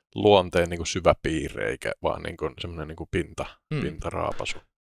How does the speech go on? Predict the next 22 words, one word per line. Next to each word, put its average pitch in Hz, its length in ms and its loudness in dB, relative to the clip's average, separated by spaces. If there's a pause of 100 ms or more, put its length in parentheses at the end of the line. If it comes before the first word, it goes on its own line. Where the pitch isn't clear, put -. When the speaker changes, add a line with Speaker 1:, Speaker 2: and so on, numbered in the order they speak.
(160)
Speaker 2:
Näin 143 160 8
mä 110 80 6
ajattelen, 90 480 8 (500)
että - 180 4
se 98 60 2
pääsee 107 560 6
esille, 85 360 4 (100)
kun 90 200 2
me 85 200 6 (500)
poistetaan 92 500 8
siltä 82 260 4
esteet. - 560 4
Se, - 160 -2
se - 120 6
on 95 80 6
ikään 92 200 6
kuin 90 100 -2
tietyllä 104 200 8
tavalla 80 220 4
tämmönen 85 320 -4
niinku 90 120 -2
default-asetus, 82 960 2